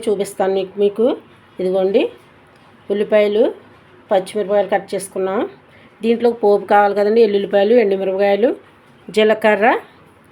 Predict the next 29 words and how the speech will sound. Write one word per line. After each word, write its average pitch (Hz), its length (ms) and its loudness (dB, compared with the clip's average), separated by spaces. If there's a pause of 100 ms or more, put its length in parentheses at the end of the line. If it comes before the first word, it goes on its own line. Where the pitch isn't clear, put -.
(460)
తి-, 247 160 -14
పోపు 233 260 2
తీసుకున్నాను, 196 420 -2 (240)
కొన్ని 226 220 4
ఎండ్రాయిలు, 196 460 2 (680)
ఇదిగోండి 202 300 2
ఒక 233 140 2
ఐదు 190 180 -2
గుడ్లు 196 260 0
తీసుకున్నాం, 170 400 -4 (840)
కొత్తిమీర, 175 420 0 (420)
దీంట్లో 202 320 2
కావాల్సిన 208 380 4
ఉప్పు, 190 200 -6 (120)
కారం, 208 360 4 (180)
ధనియాలు, 202 400 2
జీ-, 208 140 0 (340)
జీలకర్ర 208 420 0
పౌడర్. 180 340 -2 (400)
మజ్జిగ 208 300 0
చారు 233 200 2
పెడుతున్నాను 208 380 0
అన్నాను 202 240 4
కదండి, 208 300 4
ఇదిగోండి 214 320 2
మజ్జిగ 190 280 -2
చేసి 208 240 0
పక్కన 190 280 -4
పెట్టుకున్నాం. 185 440 -2